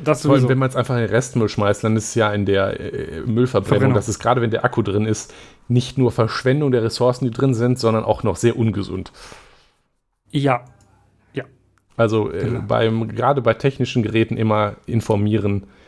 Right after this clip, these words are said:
Speaker 2: wo man es gut entsorgen kann.
Speaker 1: Meistens kann man's auch einfach bei den Entsorgungs-, äh, also bei Recyclinghöfen, äh, in der Stadt abgeben, kostenlos
Speaker 2: Mhm.
Speaker 1: tatsächlich.
Speaker 2: Ja.
Speaker 1: Da gibt's
Speaker 2: Also
Speaker 1: auch ein Gesetz
Speaker 2: sammeln,
Speaker 1: für.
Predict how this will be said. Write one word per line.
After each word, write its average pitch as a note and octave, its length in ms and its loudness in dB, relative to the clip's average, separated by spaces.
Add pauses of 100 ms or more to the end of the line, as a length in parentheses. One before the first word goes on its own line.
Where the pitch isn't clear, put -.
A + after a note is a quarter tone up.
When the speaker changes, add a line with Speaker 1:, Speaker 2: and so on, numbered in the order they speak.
(460)
Speaker 2:
wo A2 180 0
man A2+ 240 0
es G2+ 280 -6
gut G#2 380 -4
entsorgen F#2 500 -4
kann. - 200 -16
Speaker 1:
Meistens D3 460 -2
kann C#3+ 140 0
man's C3 220 0
auch - 100 -12
einfach B2+ 300 -4
bei B2 180 -2
den A#2 160 -6
Entsorgungs-, A#2+ 680 -6 (500)
äh, C3 60 -2
also A#2 380 -4
bei B2+ 180 0
Recyclinghöfen, B2+ 880 0 (180)
äh, A#2+ 200 -4
in B2 60 -4
der A#2 100 -4
Stadt B2+ 220 -4
abgeben, A#2+ 400 -2
kostenlos A2+ 680 0
Speaker 2:
Mhm. - 40 -12
Speaker 1:
tatsächlich. A2+ 520 -10
Speaker 2:
Ja. A2+ 140 0 (1000)
Speaker 1:
Da C3+ 80 0
gibt's B2+ 180 2
Speaker 2:
Also G2 100 4
Speaker 1:
auch G#2 40 0
ein - 80 2
Gesetz G#2 120 4
Speaker 2:
sammeln, G#2+ 440 0
Speaker 1:
für. - 20 -20